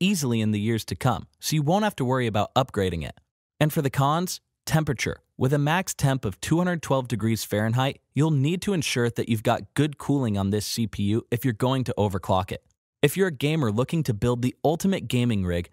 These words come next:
that will comfortably push games to insane frame rates at ultra quality, then the Intel Core i nine ninety-nine hundred K F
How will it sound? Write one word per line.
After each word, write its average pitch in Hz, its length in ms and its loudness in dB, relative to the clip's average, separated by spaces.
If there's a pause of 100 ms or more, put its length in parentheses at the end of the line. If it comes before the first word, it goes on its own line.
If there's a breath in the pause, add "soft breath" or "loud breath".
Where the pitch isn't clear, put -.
that 143 140 -4
will 135 100 0
comfortably 170 560 -2
push - 400 -4
games 123 320 -2
to 123 140 -2
insane 135 480 -2
frame 110 360 -2
rates 120 300 -4
at 127 140 -2 (160)
ultra 160 260 0
quality, 117 540 -2 (180 soft breath)
then 147 140 4
the 156 160 -2
Intel 196 400 0
Core 123 300 0 (160)
i 143 160 2
nine 117 400 0
ninety-nine 156 500 0
hundred 123 320 -2
K 110 220 -2
F 107 180 -4